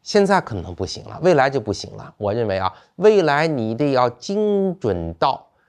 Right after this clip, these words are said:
你的广告的投放是最好，就是恰恰你需要的那，那帮人，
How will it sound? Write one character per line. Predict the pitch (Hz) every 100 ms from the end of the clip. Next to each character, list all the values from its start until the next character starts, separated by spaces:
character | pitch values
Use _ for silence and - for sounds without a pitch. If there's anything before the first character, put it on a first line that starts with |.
| _ _
你 | 139 127 117 120
的 | 127
广 | 185 165 101 92
告 | 131
的 | 127
投 | - - 107
放 | 135 147 113
是 | 98 120 110 - _
最 | - 226 185
好， | 120 101
就 | 123
是 |
恰 | - - - 202
恰 | 120 - 131 127 _ _ _ _ _ _ _
你 | - 131
需 | - - 185
要 | 208 190
的 | 127
那， | 92 98
那 | - 98
帮 | 92
人， | 82 95